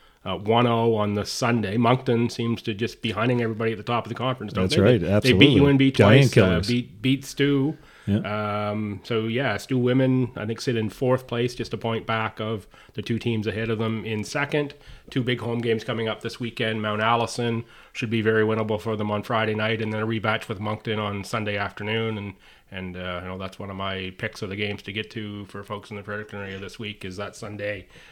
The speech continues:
Speaker 1: afternoon game against Moncton. Um, coming off a one oh, one oh game, rematch a week later. What more do you want?
Speaker 2: Yeah, that's right. And it's, uh, Moncton's interesting. It's, uh, just one of those teams that seems to have some numbers for the, for both Fredericton teams. So,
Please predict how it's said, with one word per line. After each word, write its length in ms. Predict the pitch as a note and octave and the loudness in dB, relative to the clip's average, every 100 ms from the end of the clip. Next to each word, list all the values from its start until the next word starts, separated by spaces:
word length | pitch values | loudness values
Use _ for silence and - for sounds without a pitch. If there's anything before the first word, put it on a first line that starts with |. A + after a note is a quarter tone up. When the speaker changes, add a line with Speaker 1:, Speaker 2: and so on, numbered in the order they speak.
| - | -8
Speaker 1:
afternoon 420 | G#2 - G#2 G#2 | -6 -6 -6 -6
game 220 | G2 F#2+ | -8 -8
against 240 | G2 G2 - | -8 -8 -6
Moncton. 440 | A2 A#2+ C#3+ D#3+ C3 | -6 -4 -6 -6 -8
Um, 420 | F#2+ F#2 F#2 F#2 - | -10 -8 -10 -12 -12
coming 220 | - G2 G#2 | -10 -8 -8
off 140 | G2 | -8
a 60 | G#2+ | -6
one 180 | G#2 | -4
oh, 380 | G#2+ G#2+ G#2+ G2+ - _ _ _ _ | -2 -2 -4 -8 -14 _ _ _ _
one 120 | G#2 | -6
oh 120 | G#2+ G#2+ | -4 -2
game, 520 | A2 B2+ D#3 D3+ B2+ | -2 0 -2 -2 -2
rematch 400 | A#2+ A#2+ A#2 A2+ | -2 0 -2 -2
a 60 | |
week 200 | A#2+ A#2+ A#2+ | -4 -4 -2
later. 360 | B2+ C#3+ D3 C#3+ _ - | -2 0 -2 -4 _ -14
What 180 | G2+ G#2+ | -10 -6
more 140 | A2+ | -4
do 60 | A2 | -4
you 80 | |
want? 200 | B2 G#2 - - | -4 -6 -8 0
Speaker 2:
Yeah, 100 | B2 | 2
that's 160 | C3 | 4
right. 200 | C#3 C#3+ | 4 4
And 140 | G2 G2 | 4 4
it's, 240 | G2+ - | 4 4
uh, 340 | A2 G#2 G2+ G#2 | 6 6 6 4
Moncton's 440 | F#2+ B2 B2+ A#2 | 4 4 6 6
interesting. 460 | B2 C3+ A#2 - F#2 | 8 8 8 6 2
It's, 260 | F#2 - - | 2 2 2
uh, 200 | F#2+ F#2+ | 4 4
just 220 | F#2 - | 2 2
one 120 | G#2 | 4
of 80 | G2 | 6
those 160 | G2+ - | 4 4
teams 300 | G#2 A2 G#2+ | 4 4 2
that 100 | - | 2
seems 260 | G2+ G2 | 4 4
to 80 | F#2+ | 4
have 220 | F#2+ G2 | 2 2
some 140 | - F#2 | 2 2
numbers 280 | G2+ G#2+ | 4 2
for 100 | - | 2
the, 180 | F#2+ F#2+ F#2 | 4 4 2
for 160 | - F#2 | 2 6
both 200 | F#2+ F#2+ | 8 8
Fredericton 380 | G#2 A#2 G#2 F2 | 6 4 4 4
teams. 320 | F2 E2+ - | 6 4 2
So, 160 | F2+ | 0